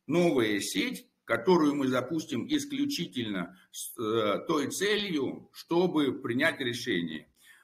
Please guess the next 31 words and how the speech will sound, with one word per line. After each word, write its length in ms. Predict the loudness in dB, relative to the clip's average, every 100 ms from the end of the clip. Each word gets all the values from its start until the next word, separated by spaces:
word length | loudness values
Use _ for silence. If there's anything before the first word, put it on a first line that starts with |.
| _
И 500 | -4 -2 -2 -4 -10
так, 340 | -2 0 0 0
э, 560 | 0 0 2 0 -2 -4
пишу 360 | -6 -4 0 0
send 500 | -2 -2 -2 -2 -4
Gen 240 | -4 -4
T 100 | -6
X. 340 | -6 -6 -8 -2
А, 200 | 0 2
ну 100 | 0
это 200 | -2 -4
типа, 500 | -6 -4 -2 -4 -8 -20 _ _
ш-, 180 | -20 -8
они 320 | -2 0 0
напоминают, 580 | -2 -2 -2 0 0 -2
что 160 | -4 -4
надо 260 | -2 -2
было 840 | -2 0 0 2 4 4 2 0 -4
Gen 240 | -4 -4
T 100 | -4
X 480 | -2 -2 -2 -4 -4
отправить, 760 | -4 -4 -6 0 2 0 -4 -4
да, 260 | -4 -4
там 320 | -6 -8 -8
типа, 400 | -12 -20 -18 -20 _ _ _ _ _
а, 260 | -2 0 0
всякие 500 | 0 -2 -2 -6 -4
там, 440 | -2 -2 -4 -8
э, 420 | -6 -6 -6 -8 -12 _ _ _
что 280 | -20 0 0
будет, 560 | 2 -2 -2 -2 -6